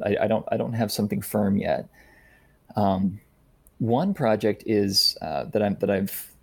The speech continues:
worked on a little bit so far, um, with, uh, with my, with the team. It's, it's a,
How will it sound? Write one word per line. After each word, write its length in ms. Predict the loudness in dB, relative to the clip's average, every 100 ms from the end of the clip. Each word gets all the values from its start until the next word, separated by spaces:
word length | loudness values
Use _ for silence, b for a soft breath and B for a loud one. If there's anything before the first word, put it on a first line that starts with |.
| _ _ _ -20 -4
worked 260 | 0 0 0
on 100 | -2
a 40 |
little 260 | 2 2 2
bit 220 | 0 0
so 180 | 0 -2
far, 520 | 0 -2 0 -4 -6 -6
um, 360 | -6 -6 -10 -8
with, 300 | -4 -4 -4
uh, 220 | -6 -6 -8 -12 _ _ _ _ _ _ _ -6
with 180 | -4 0
my, 260 | 0 0 -4 _ _ _ _ _ _ -20 -20 _ _ _ -6
with 140 | -4
the 80 | -4
team. 640 | -2 2 4 4 2 0 _ _ _ _ _
It's, 160 | -4 0
it's 160 | -2 2
a, 200 | 2